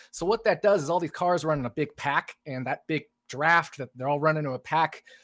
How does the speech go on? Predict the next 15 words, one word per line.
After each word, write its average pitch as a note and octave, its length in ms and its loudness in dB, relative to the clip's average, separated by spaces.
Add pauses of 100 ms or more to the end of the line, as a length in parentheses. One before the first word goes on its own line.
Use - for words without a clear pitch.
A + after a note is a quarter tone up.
(340)
a D3+ 40 -6
lot F3 280 6
of B3+ 80 -2
times A3+ 320 4
it A3 80 -8
can D#3 160 -2
lead F#3+ 220 -4
to C#3+ 100 -14
big D3+ 320 -4
upsets. - 560 -2
So E3 340 6
betting C4+ 380 0
Daytona C4+ 440 0
five G3+ 320 4
hundred, D#3+ 460 0